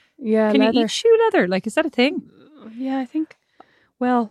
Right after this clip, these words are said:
Speaker 2: Don's
Speaker 1: I
Speaker 2: a vegetarian. He'd have to eat my P U shoes from <laughs> H and M. Rosemary, can you make gravy out of breast milk? You are gonna be full of, I'm literally gonna be, like,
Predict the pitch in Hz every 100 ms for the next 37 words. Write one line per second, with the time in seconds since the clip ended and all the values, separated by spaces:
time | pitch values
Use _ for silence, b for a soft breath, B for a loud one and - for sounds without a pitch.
0 | - 254 285 285 240 190 240 214 226 254
1 | - 240 226 - 233 220 202 240 - -
2 | 226 247 - 311 - - _ - - -
3 | - - - - - - _ _ _ _
4 | _ - 370 - - - - - - -
5 | - - - - - - _ - _ -
6 | _ - - - - _ B B B B
7 | 294 339 330 262 254 240 262 - 285 262
8 | 269 233 214 226 - 294 240 - 214 233
9 | 269 349 320 330 254 247 240 254 226 -
10 | 262 269 269 277 302 294 277 247 240 220
11 | 202 -